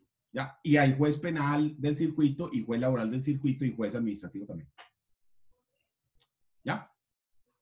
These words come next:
Entonces, en Colombia tenemos municipios muy, muy chiquiticos donde tenemos un solo juez, al juez promiscuo municipal que conoce de todo.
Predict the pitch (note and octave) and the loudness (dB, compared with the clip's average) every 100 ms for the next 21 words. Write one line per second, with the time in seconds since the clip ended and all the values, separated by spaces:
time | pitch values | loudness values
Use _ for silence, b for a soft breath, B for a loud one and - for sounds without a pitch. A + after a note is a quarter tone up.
0 | _ _ _ _ _ _ _ - C3+ F3+ | _ _ _ _ _ _ _ -4 2 4
1 | G#3+ - - G#3+ A3 A3+ G#3 D#3+ D3 E3+ | 2 0 -2 0 4 4 6 6 6 4
2 | - - _ _ - - _ _ _ - | 0 -12 _ _ -20 -20 _ _ _ 0
3 | D3+ D3 G2+ E2 - _ - C#3+ D#3+ F#3+ | 4 4 2 -4 -14 _ 2 4 4 2
4 | A#3 A#3 A#3 A#3+ - F3+ E3 A3+ B3 F#3+ | 0 2 2 2 0 -2 -2 -2 -2 0
5 | E3+ D#3+ C#3+ D3+ D#3+ E3+ E3+ F#3+ F#3+ F#3+ | -2 -2 0 -2 0 -2 -2 -2 -6 -4
6 | F3+ E3+ C3+ F#2+ - _ A2+ A#2 E3+ G3+ | -2 0 -2 -4 -8 _ -8 -4 -4 -4
7 | D3+ C#3+ C#3 D#3+ E3 C#3+ B2+ A#2+ F#3 G3 | -2 2 2 0 0 2 2 0 -4 -4
8 | D3+ B2+ A#2+ A#2+ D3 C3 A#2+ F2+ C#2+ | -6 -4 -4 -2 -2 -2 -4 -4 -8